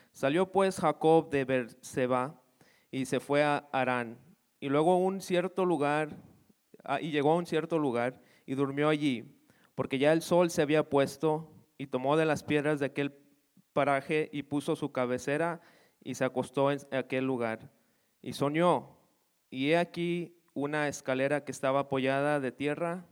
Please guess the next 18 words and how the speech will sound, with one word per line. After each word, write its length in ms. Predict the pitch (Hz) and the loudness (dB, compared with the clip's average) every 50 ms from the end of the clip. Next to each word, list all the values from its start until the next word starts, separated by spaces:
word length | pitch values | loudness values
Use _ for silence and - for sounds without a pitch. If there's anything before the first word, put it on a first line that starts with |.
| _ _ _ _ _ _ _ - | _ _ _ _ _ _ _ -10
en 160 | - 135 120 | -8 -8 -6
tierra, 460 | - 156 151 156 156 175 185 175 - - | -2 0 0 2 2 0 -2 -2 -4 -4
y 140 | - 143 139 | -6 -6 -4
su 140 | - 139 | -2 -4
extremo 440 | 127 127 - - 151 147 151 160 165 | -4 -4 -4 -4 -4 -2 0 -2 -2
tocaba 400 | 160 139 131 - 127 123 120 123 | -2 -2 -2 0 0 2 2 0
el 80 | 123 127 | -4 -4
cielo. 500 | - - 143 147 143 139 123 120 147 - _ _ _ _ _ _ _ _ _ _ _ - | -6 -4 -2 -2 -2 -2 -2 -4 -8 -12 _ _ _ _ _ _ _ _ _ _ _ -2
Y 100 | 131 139 | 0 2
he 60 | 151 | 2
aquí 440 | 156 156 - 175 175 180 180 170 - - | 2 0 -2 -2 -2 -2 -2 -4 -6 -6
ángeles 460 | 139 147 147 - 175 156 160 160 151 | -8 -6 -6 -4 -2 0 0 0 0
de 120 | 139 135 127 | 0 0 0
Dios 440 | 131 143 151 151 165 165 165 - | 2 2 4 4 4 2 0 -4
que 100 | - 147 | -8 -8
subían 560 | 135 - 143 127 135 143 147 156 160 165 160 - | -6 -6 -4 -2 0 0 0 0 0 -2 -4 -6
y 120 | - 143 | -6 -4
des-, 280 | 131 127 104 - - | -4 -4 -6 -8 -14